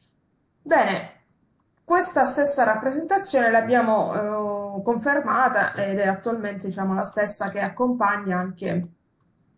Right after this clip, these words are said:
eh, il piano triennale, eh, di recente pubblicazione.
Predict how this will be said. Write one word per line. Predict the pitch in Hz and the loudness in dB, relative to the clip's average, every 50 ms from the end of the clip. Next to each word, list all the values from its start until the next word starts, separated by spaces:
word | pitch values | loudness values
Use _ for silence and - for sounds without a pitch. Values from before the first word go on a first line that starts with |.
| _ _ - - - 247 | _ _ -20 -18 -10 -6
eh, | - 214 208 208 202 202 196 | -4 -2 -2 -2 0 0 0
il | 180 170 - | 0 0 -2
piano | - - 220 202 196 196 202 196 196 196 196 196 190 180 | -2 -2 0 0 0 0 0 0 2 2 2 2 0 0
triennale, | 175 240 240 220 202 190 190 190 190 185 185 180 185 | 0 0 -2 0 0 0 2 2 2 2 2 0 0
eh, | 196 190 185 180 185 180 180 180 180 180 175 | -2 -2 -2 0 0 0 0 0 -2 -2 -4
di | 185 208 | -4 -4
recente | - 190 - - 202 190 175 190 175 | -4 -4 -6 -6 -6 -6 -6 -6 -8
pubblicazione. | 175 185 170 175 170 170 170 - - - - - - - - - - - | -6 -6 -6 -6 -4 -6 -8 -8 -8 -8 -8 -6 -6 -8 -8 -8 -10 -12